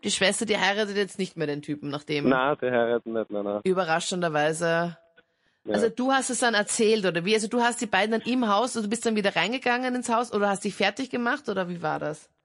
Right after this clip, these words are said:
Speaker 2: Nein, ich bin dann rundgegangen wieder zur Grillage und, und die haben dann halt gemerkt,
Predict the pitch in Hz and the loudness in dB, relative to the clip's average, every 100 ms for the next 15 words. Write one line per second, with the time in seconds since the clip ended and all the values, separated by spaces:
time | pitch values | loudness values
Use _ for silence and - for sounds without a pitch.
0 | - 127 117 117 143 147 139 131 139 131 | -2 2 4 4 4 2 0 0 0 2
1 | 151 - 135 127 131 135 131 - 123 123 | 0 2 2 4 4 2 0 -4 -2 0
2 | 117 117 147 - 127 117 120 120 123 123 | 2 4 2 0 -6 -4 -8 2 2 2
3 | - 127 127 - 120 123 | 2 2 2 2 2 2